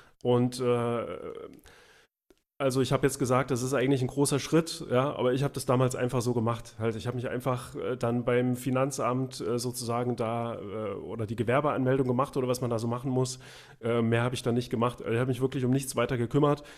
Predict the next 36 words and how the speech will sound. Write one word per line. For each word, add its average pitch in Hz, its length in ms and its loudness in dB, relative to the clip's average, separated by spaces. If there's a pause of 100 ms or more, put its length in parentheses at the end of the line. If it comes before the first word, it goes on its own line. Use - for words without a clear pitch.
(280)
Ähm, 127 440 0
ich 120 100 -6
habe 131 140 -2
mich, 135 80 -4
ich 113 160 -6
habe 139 100 -2
nicht 135 140 -4
mal 131 260 2 (160)
versucht 135 320 -2
zu 135 100 0
lernen, 127 320 2
wie 127 140 0
macht 127 240 -2
man 120 100 2
Buchhaltung 135 500 0
und 120 80 -4
sowas. 127 280 -2
Ja, 113 140 -4
ich 120 100 -8
dachte 127 240 -6
einfach, 110 320 -8 (340)
ich - 140 -6
habe 127 80 -6
die 110 80 -4
ersten 127 220 -4
Aufträge 139 400 0
dann 117 140 -2
relativ 123 360 -4
schnell 107 160 -6
reingekriegt 131 500 -4
und 101 80 -6
relativ 120 360 -6
schnell 120 240 -6
auch 110 240 -8
ganz 107 180 -8
gut, - 360 -10